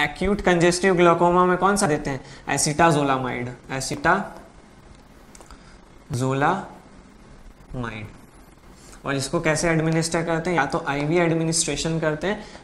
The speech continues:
या तो oral administration करते हैं, ठीक है। और इसके बाद chronic simple glaucoma में भी acetazolamide दे सकते हैं, ठीक है?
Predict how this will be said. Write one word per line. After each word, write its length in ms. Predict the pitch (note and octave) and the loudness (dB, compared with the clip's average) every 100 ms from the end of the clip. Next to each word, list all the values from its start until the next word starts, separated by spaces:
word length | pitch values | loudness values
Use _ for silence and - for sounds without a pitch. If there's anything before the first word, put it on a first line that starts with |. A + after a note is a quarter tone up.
| - | -10
या 140 | C3 C#3 | -6 -4
तो 180 | F#3+ - | -6 -8
oral 320 | B2+ B2 A#2+ | -8 -6 -6
administration 800 | A#2+ A2+ A#2+ A#2+ - B2 A#2 A#2+ A#2+ | -6 -8 -10 -10 -10 -10 -10 -10 -10
करते 280 | B2 A#2 - | -12 -14 -14
हैं, 120 | A#2+ - - - | -14 -14 -12 -4
ठीक 180 | A#3 A3 | -2 -2
है। 120 | C#3+ - - - | -6 -8 -10 0
और 180 | C#3 | 2
इसके 260 | D3 D3 F3+ | 2 -2 0
बाद 220 | E3+ F#3 - - - - - - - - - - - | 6 6 4 -6 -18 -20 -20 -20 -20 -20 -20 -20 -2
chronic 300 | D#3+ D#3+ F#3+ | 2 4 4
simple 300 | F#3+ F3+ F#3+ F3 | 0 2 4 4
glaucoma 480 | F3 E3+ F3+ F3+ | 4 4 2 2
में 180 | F3+ F3+ | 2 2
भी 100 | F#3 | 2
acetazolamide 960 | E3 D#3+ E3 F3 E3+ E3 E3+ E3 E3+ D3+ | 0 0 2 4 4 4 4 4 2 2
दे 120 | D#3 | 0
सकते 300 | D3+ - C#3+ | -2 -6 -8
हैं, 200 | C#3 - - | -8 -10 -8
ठीक 160 | G3+ | -4
है? 200 | F#3+ B2+ | -4 -6